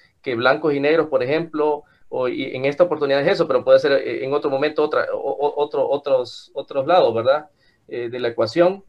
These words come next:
eh, que haya, que haya unidad, que haya acercamiento entre las partes. O sea,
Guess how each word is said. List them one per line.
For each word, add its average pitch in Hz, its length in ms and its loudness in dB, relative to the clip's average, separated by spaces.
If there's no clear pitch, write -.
eh, 127 280 -8
que 143 100 4
haya, 151 280 4
que 156 120 2
haya 170 120 8
unidad, 147 600 4
que 135 120 2
haya 131 600 4
acercamiento 143 680 0
entre 117 160 -6
las 107 120 -6
partes. 110 420 -6
O 117 60 -12
sea, 113 260 -8